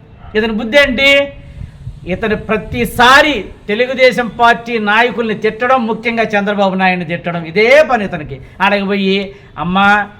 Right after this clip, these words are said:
మీకు అందాయా, ఏమందాయా, ఆహార పట్లాలు అందాయా?" అందలేదు కదా, అందాయా కూడా కాదు, అందలేదు కదా అంటే వాళ్ళు స-, "ఆ, అందలేదు" అనాలని. "మాకు అందాయండి,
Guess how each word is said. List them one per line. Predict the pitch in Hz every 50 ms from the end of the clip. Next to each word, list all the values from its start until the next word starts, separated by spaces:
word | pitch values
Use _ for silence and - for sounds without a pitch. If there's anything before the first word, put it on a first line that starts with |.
| - - - - - - - - -
మీకు | 170 202 190 180
అందాయా, | 170 175 185 202 202 196 196 190 196 196 202 202 202 196 - - - - - - - 151
ఏమందాయా, | 185 226 233 240 240 233 226 240 226 220 214 214 214 214 - 175
ఆహార | 180 196 196 202 208 202
పట్లాలు | 196 196 196 - 165 202 196 196
అందాయా?" | 196 190 190 196 196 190 190
అందలేదు | 190 240 294 302 302 294 294
కదా, | 285 285 302 294 - -
అందాయా | - 180 220 233 269 269 277 285 285
కూడా | 269 262 247
కాదు, | 233 220 208 180 - 170
అందలేదు | 208 254 269 277 269 269 262
కదా | 262 262 262 262 - - - - - -
అంటే | 220 233 247
వాళ్ళు | 247 254 254 240
స-, | - 269
"ఆ, | 233 240 254 285 277 262
అందలేదు" | 277 294 285 277 269
అనాలని. | 247 233 233 233 220 202 180 - - - - - - - 185
"మాకు | 202 220 196 208
అందాయండి, | 208 220 233 269 269 262 254 254 240 226 220 254 277 302 262 190 - -